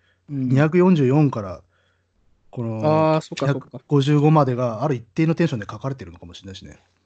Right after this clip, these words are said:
Speaker 1: 階段っぽいのがここっていうこともあるかもね。
Speaker 2: っていうのはあるかもね。で、他のものは、ほ-、いや、他の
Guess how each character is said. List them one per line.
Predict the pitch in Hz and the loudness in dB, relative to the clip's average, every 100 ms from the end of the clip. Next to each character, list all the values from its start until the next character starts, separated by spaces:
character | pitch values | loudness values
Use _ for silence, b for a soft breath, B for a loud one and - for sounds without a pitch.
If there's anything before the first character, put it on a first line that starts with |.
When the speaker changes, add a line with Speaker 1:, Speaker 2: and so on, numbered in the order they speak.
| _ _ | _ _
Speaker 1:
階 | 175 214 | -4 -2
段 | 254 262 | -2 -2
っ | |
ぽ | 311 285 | -2 -2
い | |
の | 151 | -2
が | |
こ | - | -6
こ | - | -10
っ | 156 _ _ | -12 _ _
て | 151 | -4
い | |
う | 139 | -4
こ | 147 | -4
と | 123 | -6
も | |
あ | |
る | 120 | -8
か | - | -12
も | - | -18
ね。 | 135 - | -18 -18
Speaker 2:
っ | - | -8
て | 175 | -4
い | |
う | 156 | -2
の | 113 | -2
は | |
あ | 113 | -6
る | |
か | 117 | -8
も | 95 92 | -12 -10
ね。 | 110 | -6
で、 | 143 | -2
他 | 143 190 | 2 4
の | 208 | 4
も | 208 226 | 4 2
の | |
は、 | 330 | 2
ほ-、 | - 135 | -2 -8
い | - | -8
や、 | 156 | -4
他 | 156 202 | 0 0
の | 190 | 0